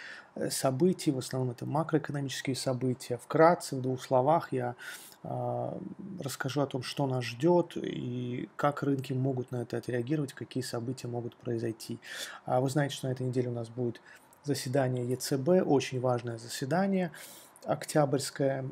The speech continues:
а, о нем много говорили, и в сентябре нам обещали, что основные решения будут как раз в октябре, а, так что очень важная будет неделя. Ну, начнем, а, с понедельника. Индекс доверия потребителей выйдет сегодня. Не думаю, что столь,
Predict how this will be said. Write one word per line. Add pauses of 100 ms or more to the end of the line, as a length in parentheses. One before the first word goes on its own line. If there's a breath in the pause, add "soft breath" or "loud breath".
(140)
а,
о
нем
много
говорили,
и
в
сентябре
нам
обещали,
что
основные
решения
будут (400 loud breath)
как
раз
в
октябре, (100)
а, (100)
так
что
очень
важная
будет
неделя.
Ну,
начнем, (380 loud breath)
а,
с
понедельника.
Индекс
доверия
потребителей
выйдет
сегодня.
Не
думаю,
что
столь,